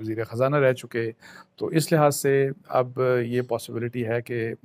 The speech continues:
इसहाक डार साहब वो वापस आके तो वज़ीर ख़जाना बन जाएंगे। और अ-, अब already आपको पता है कि पाकिस्तान की इकॉनमी के हालात बड़े ख़राब हैं और, अ, यानी कि इनिशियली तो ज़ाहिर है जो भी कुछ इमरान खान साहब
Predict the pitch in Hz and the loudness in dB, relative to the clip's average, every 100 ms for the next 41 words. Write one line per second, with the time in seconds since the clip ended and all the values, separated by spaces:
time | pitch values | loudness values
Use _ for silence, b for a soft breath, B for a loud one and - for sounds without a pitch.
0 | - 65 - 62 127 64 - 117 120 113 | -16 -12 -10 -12 -12 -12 -6 -2 0 4
1 | 135 - 117 127 B B B _ 117 113 | 2 4 -2 -2 B B B _ -2 -2
2 | 117 120 - - 131 120 123 139 - 123 | -2 -6 -8 -14 -8 -2 -2 0 0 0
3 | - 123 120 107 110 107 110 123 143 139 | 0 -6 -4 -6 -6 -6 -2 0 0 -4
4 | 131 135 131 131 127 127 127 110 120 123 | -6 -6 -2 -2 -2 -2 0 2 2 0
5 | - _ - 123 - - 156 - - 139 | -6 _ -2 -2 0 2 2 2 2 4
6 | 139 143 131 123 123 120 120 113 113 113 | 4 4 4 2 -6 -2 -2 -2 -6 -6
7 | 113 120 117 120 120 123 B B _ 139 | -6 -8 -6 -6 -8 -8 B B _ 0
8 | 139 151 170 151 120 117 143 135 131 127 | 2 2 2 2 2 4 2 2 -4 -2
9 | 110 113 123 120 113 107 113 107 113 110 | 2 2 2 -4 -4 -2 -2 -2 -4 -4
10 | 113 B B B B - 117 123 123 127 | -6 B B B B -6 -2 -2 0 0
11 | 123 123 135 - 151 156 151 131 139 135 | 0 0 -4 -2 -2 -2 2 4 6 6
12 | 135 120 120 131 131 131 120 - 127 - | 4 0 -2 0 0 -2 -6 -6 -6 -6
13 | - 127 117 147 71 120 120 113 131 123 | -4 -2 -2 -6 -8 -2 0 0 -2 -2